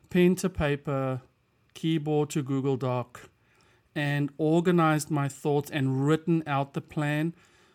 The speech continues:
I would have, I,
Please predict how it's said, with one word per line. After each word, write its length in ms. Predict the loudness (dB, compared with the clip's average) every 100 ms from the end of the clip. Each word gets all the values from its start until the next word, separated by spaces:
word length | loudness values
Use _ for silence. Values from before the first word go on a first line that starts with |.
| _ _
I 180 | -4 -2
would 260 | 2 2 2
have, 600 | 0 0 0 -4 -8 -20 _ _ _ _ _ _ _ _ _ _ _ -20 _ _ -20 -20 _ _ _ _ _
I, 60 | _